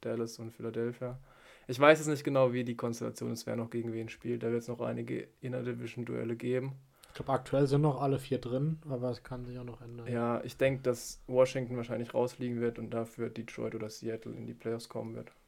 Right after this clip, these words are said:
Speaker 2: Fänd ich auch nicht schlecht, ehrlich gesagt.
Speaker 1: Detroit würde ich's gönnen, Seattle auch.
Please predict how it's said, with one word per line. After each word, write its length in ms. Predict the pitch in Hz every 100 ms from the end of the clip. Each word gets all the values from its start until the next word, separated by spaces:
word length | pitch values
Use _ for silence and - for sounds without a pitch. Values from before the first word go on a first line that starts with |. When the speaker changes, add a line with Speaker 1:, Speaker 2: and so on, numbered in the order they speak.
| _ _ _ -
Speaker 2:
Fänd 200 | 113 120
ich 100 | 117
auch 80 | 120
nicht 160 | 113
schlecht, 220 | - 107 -
ehrlich 240 | 110 -
gesagt. 480 | 120 - 156 - - - -
Speaker 1:
Detroit 400 | 131 131 127 131
würde 140 | 117
ich's 140 | 110
gönnen, 300 | - 110 113 110
Seattle 400 | - 110 107 113
auch. 260 | 120 107